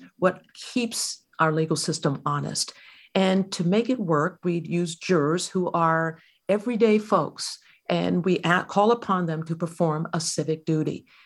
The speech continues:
sometimes to sit maybe just for a day, sometimes for weeks, sometimes for months, in order to bring justice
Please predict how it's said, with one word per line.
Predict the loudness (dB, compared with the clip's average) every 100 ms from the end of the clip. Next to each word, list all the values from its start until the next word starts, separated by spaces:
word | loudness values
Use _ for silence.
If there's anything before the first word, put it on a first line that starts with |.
| _
sometimes | -4 -2 0 0 0 -2 -2
to | -2
sit | 0 0 0 -4 _ -10
maybe | -6 -4 -2
just | 0 -2
for | 0 0
a | 4
day, | 4 4 2
sometimes | -2 -2 -2 -2 -2 -4
for | -6 -2 -2 -2
weeks, | 0 0 0 -6 -10 -12 _
sometimes | -2 0 0 0 2 0
for | -2 -4 0
months, | 2 4 2 -2 -6 -10 -20 -20 _
in | 0 2
order | 4 2
to | 2 0 2 2 0 -6 -16 _
bring | -4 -2 -2 -4 -2
justice | 0 0 -2 -6 -4 -4